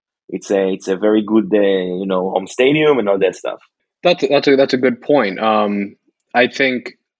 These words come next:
Speaker 2: no one's taking it as a joke. Uh, I, I think when you're in the position that, uh, Panathinaikos is in, you know, for the past few years where you've been out of Europe, every European game is serious. Uh, no, no matter how small the opponent is, and I'm not saying Maccabi Haifa is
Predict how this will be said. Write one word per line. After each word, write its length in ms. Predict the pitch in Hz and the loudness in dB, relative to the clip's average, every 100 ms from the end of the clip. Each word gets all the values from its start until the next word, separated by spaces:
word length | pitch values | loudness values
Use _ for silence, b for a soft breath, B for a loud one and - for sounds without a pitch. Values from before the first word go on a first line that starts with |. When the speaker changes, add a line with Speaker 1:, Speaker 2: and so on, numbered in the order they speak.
| _ 151 | _ -2
Speaker 2:
no 140 | 165 | 2
one's 180 | 165 147 | 4 2
taking 200 | 147 123 | -2 0
it 40 | |
as 140 | 113 104 | -2 -4
a 40 | |
joke. 400 | 101 101 - - _ - | -4 -2 -4 -8 _ -2
Uh, 440 | 110 107 104 101 - 113 | 4 4 4 2 -2 -2
I, 140 | 113 113 | 0 0
I 100 | 113 | -2
think 280 | - 113 113 | 0 -2 -2
when 180 | 113 | 0
you're 200 | 110 110 | 0 0
in 80 | 107 - | -2 -4
the 140 | 117 | -4
position 520 | 107 107 113 - 110 | -2 0 0 0 0
that, 280 | 107 104 104 | 4 4 2
uh, 220 | 104 101 98 _ _ _ _ | 2 2 -2 _ _ _ _
Panathinaikos 520 | 110 107 110 107 107 104 | -4 -2 -2 0 -2 -2
is 140 | 104 | 0
in, 420 | 107 104 101 92 - | 0 0 -2 -6 -6
you 140 | 113 | -4
know, 200 | 92 92 - | -2 -4 -4
for 80 | 107 | -4
the 100 | 101 | -2
past 400 | 113 107 - - | 0 0 -4 -6
few 140 | 113 | -2
years 360 | 110 107 113 104 | 0 2 0 0
where 80 | 104 | -2
you've 160 | 104 | -2
been 140 | 101 104 | -2 0
out 160 | 104 | 0
of 100 | 104 | -2
Europe, 300 | 101 120 104 - | 0 2 2 2
every 260 | 117 113 107 | 0 0 0
European 480 | 107 104 - 104 | 0 0 -4 -6
game 220 | 104 104 98 | -2 -2 -2
is 100 | - | -2
serious. 480 | 117 101 98 - - b b b _ | 2 2 0 -2 -12 b b b _
Uh, 160 | 101 95 | 2 2
no, 360 | 113 110 110 104 | 2 2 2 0
no 200 | 117 110 | 0 0
matter 340 | 110 104 104 | 2 2 2
how 200 | 98 113 | 2 0
small 300 | 104 120 104 | -2 0 0
the 80 | 101 | 2
opponent 440 | 98 - 123 107 101 | -2 0 0 2 0
is, 140 | 101 | -2
and 100 | 101 | -2
I'm 80 | 101 | 0
not 180 | 104 - | -2 0
saying 320 | 107 101 143 | -2 -2 -4
Maccabi 300 | - 101 104 | -2 -2 2
Haifa 260 | 104 98 | 0 -2
is 180 | 95 - | -8 -12